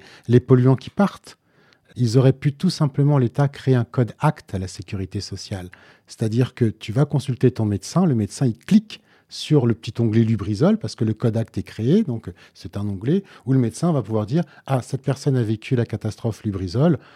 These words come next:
comme conséquence sanitaire inconnue, eh ben, je vais le placer dedans. » Comme ça, on sait que telle et telle personne, quand il va déménager, ton prochain généraliste, il saura, il pourra dire, « Ah, vous avez vécu Lubrizol. » Et si jamais il est victime d'une pathologie rare ou de quelque chose comme ça,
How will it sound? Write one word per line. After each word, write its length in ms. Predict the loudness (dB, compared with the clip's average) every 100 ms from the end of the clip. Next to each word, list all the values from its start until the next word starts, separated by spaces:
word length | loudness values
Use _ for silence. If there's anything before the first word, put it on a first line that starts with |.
| -20 _
comme 300 | 4 4 4
conséquence 520 | -2 2 2 4 2
sanitaire 440 | 4 2 4 2 2
inconnue, 460 | -2 -2 2 0 0 -6
eh 40 |
ben, 120 | -4
je 120 | -2
vais 80 | 0
le 80 | 0
placer 340 | 2 0 2
dedans. » 340 | 2 4 2 -2 _ _ _ -6
Comme 140 | -4 0
ça, 180 | 2
on 120 | 2 0
sait 280 | 4 4
que 140 | 4 2
telle 280 | 2 2 2
et 80 |
telle 200 | 2 -2
personne, 420 | -2 -6 0 2 0 -8 -8
quand 220 | -6 -2
il 40 | 0
va 100 | 2
déménager, 680 | 2 0 -2 2 6 6 4 -8 _ -10
ton 140 | -10 -10
prochain 380 | -4 -2 0 -2
généraliste, 680 | 0 0 0 0 0 0 -2
il 40 |
saura, 380 | -6 -4 2 2
il 60 | 2
pourra 200 | -2 -2
dire, « 160 | -2 -2
Ah, 100 | -2
vous 160 | -2 0
avez 140 | 0
vécu 320 | -2 -4 0
Lubrizol. » 540 | 0 0 0 2 0 -2 _ -20 -14
Et 60 | -8
si 180 | 0
jamais 280 | 4 6 6
il 40 | 4
est 60 |
victime 320 | 2 -2 -2
d'une 160 | -2 -2
pathologie 540 | -4 -6 -6 -4 -6
rare 280 | 0 2 2
ou 60 | -2
de 40 |
quelque 140 | -6 -8
chose 160 | -10
comme 160 | -12 -8
ça, 200 | -4